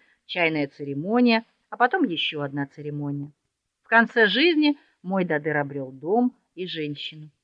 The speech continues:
Его жена общественный деятель. Для неё общественное было выше личного. Делом занималась замкнутая домработница Валя себе на уме. Сыну пятьдесят лет, сам внуков нянчит. Мой Дадыр работал с утра до ночи,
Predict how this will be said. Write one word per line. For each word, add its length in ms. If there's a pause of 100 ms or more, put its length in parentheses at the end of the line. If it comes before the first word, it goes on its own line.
(320)
Его 280
жена 340
общественный 540
деятель. 540 (400)
Для 160
неё 280
общественное 640
было 240
выше 320
личного. 580 (400)
Делом 340
занималась 540
замкнутая 540
домработница 800
Валя 320
себе 280
на 160
уме. 300 (460)
Сыну 500 (380)
пятьдесят 640
лет, 300 (380)
сам 280
внуков 400
нянчит. 460 (460)
Мой 180
Дадыр 420 (220)
работал 520
с 80
утра 260
до 200
ночи, 320